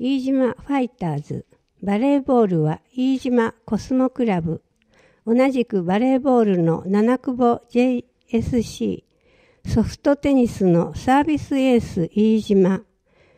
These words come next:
小学三年から六年生対象のバスケットボール、アヒルの空などがあります。中学生対象の野球では、飯島クラブ、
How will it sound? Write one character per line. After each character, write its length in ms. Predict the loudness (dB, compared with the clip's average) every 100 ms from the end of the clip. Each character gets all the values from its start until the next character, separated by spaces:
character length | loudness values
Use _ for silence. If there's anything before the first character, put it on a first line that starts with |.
| _ _ -6
小 280 | 2 4
学 420 | 4 0 0 -2 0
三 380 | 0 2 4
年 180 | 2 0
か 140 | 0 0
ら 160 | 2
六 260 | 2 0 2
年 260 | 4 4
生 300 | 2 0 -2
対 280 | 0 0 0
象 280 | 0 0 2
の 300 | 2 0 -4 _ _ _
バ 160 | -2 -2
ス 160 | -2 -2
ケ 120 | -2
ッ 60 | -2
ト 140 | -4 0
ボ 220 | 2 2
ー 20 |
ル、 300 | 2 0 -2 _
ア 120 | -6
ヒ 180 | -4 -2
ル 140 | -2 0
の 120 | 0
空 280 | 0 0 2
な 180 | 2
ど 140 | 0 0
が 200 | 0 -2
あ 100 | -2
り 100 | 0
ま 200 | 2 0
す。 280 | -4 -10 -20 _ _ _ _ _ _ _ _ _ _ _ _ _ -20 -20 _ _ -4
中 220 | 0 2
学 240 | 2 -2
生 280 | -2 2 4
対 260 | 4 2 2
象 240 | 2 4
の 140 | 6 4
野 180 | 4
球 280 | 0 0 0
で 180 | 0 -2
は、 200 | -2 -6 _ _ _
飯 240 | -2 -2 0
島 280 | 0 0
ク 140 | 0 -2
ラ 160 | -2
ブ、 240 | -4 -6